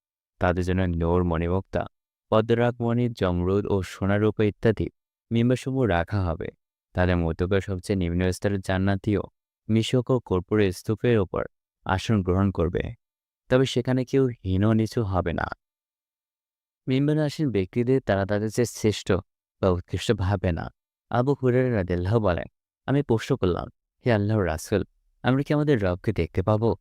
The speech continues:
তিনি বলেন, "হ্যাঁ, অবশ্যই। সূর্য বা পূর্ণিমার চাঁদ দেখতে তোমরা কি কোনো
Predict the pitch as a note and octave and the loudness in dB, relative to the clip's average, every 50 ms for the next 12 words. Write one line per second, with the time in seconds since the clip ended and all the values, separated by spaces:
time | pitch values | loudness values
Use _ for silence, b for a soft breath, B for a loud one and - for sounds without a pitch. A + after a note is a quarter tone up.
0 | _ _ _ _ _ _ - F#2 F2+ G2 F2 E2+ D#2+ D#2+ E2+ F2+ E2 - _ _ | _ _ _ _ _ _ -4 0 0 0 2 2 0 2 2 0 -2 -4 _ _
1 | _ _ _ - - A2 F2+ D2+ D#2 - _ _ _ - - G#2 G#2 G2 F2 - | _ _ _ -4 0 0 0 0 -2 -6 _ _ _ -2 0 0 0 0 -2 -2
2 | - E2+ - - - _ _ _ _ _ _ _ _ - - - C#3+ C#3+ C3+ - | -2 -4 -4 -4 -8 _ _ _ _ _ _ _ _ -16 -4 0 2 2 2 2
3 | D#3 D#3 D3+ - - A2 G#2+ A2 A#2 A#2 - - G2+ F2 F2 - F#2 F#2 - - | 0 0 0 0 0 2 2 2 0 0 0 0 0 0 2 0 -2 -2 -2 -2
4 | A2 - G2+ F#2+ F#2 F#2 - G#2 G2 - G2+ G2+ | -2 -2 -2 -2 -2 0 -2 -2 -2 0 0 0